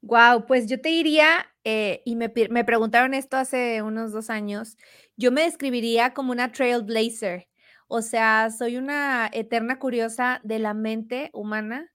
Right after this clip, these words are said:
em, y siempre estoy dispuesta a ir antes que los demás, es decir, don-, como que noto que a la gente le cuesta mucho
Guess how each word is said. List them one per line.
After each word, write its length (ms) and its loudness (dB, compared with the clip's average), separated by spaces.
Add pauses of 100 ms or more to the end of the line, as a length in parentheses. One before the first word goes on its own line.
(440)
em, 600 -4
y 160 -4
siempre 240 -4
estoy 180 0
dispuesta 640 2
a 140 8
ir 160 4
antes 680 0 (320)
que 100 -4
los 200 0
demás, 380 -2
es 140 -6
decir, 440 -4 (500)
don-, 440 -6
como 280 -6
que 180 -4
noto 380 -6
que 80 -2
a 40 0
la 120 0
gente 280 -8
le 140 -6
cuesta 280 -6
mucho 760 -4